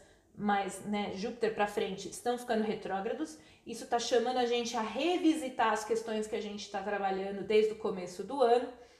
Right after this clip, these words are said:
Chega nessa temporada agora do meio do ano de retrógrados,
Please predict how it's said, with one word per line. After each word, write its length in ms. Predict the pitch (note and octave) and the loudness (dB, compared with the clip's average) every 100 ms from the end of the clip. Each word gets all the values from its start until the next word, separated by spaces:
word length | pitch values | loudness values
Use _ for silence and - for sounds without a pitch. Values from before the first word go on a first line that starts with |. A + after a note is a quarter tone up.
| _ - | _ -10
Chega 300 | - A3+ A#3 | 2 4 4
nessa 340 | A3 - G#3 | 2 2 2
temporada 600 | G3 A3+ G#3+ G#3 G#3 G3+ | 2 0 0 2 4 4
agora 300 | G3+ G3+ G3 | 2 0 0
do 80 | G3 | -2
meio 200 | G3 G3 | -4 -4
do 120 | G3 | -4
ano 120 | G3 F#3+ | -2 -4
de 120 | F#3+ | -6
retrógrados, 760 | F#3+ F3+ A#3 B3+ B3 G#3+ G3+ | -6 0 6 6 6 0 -4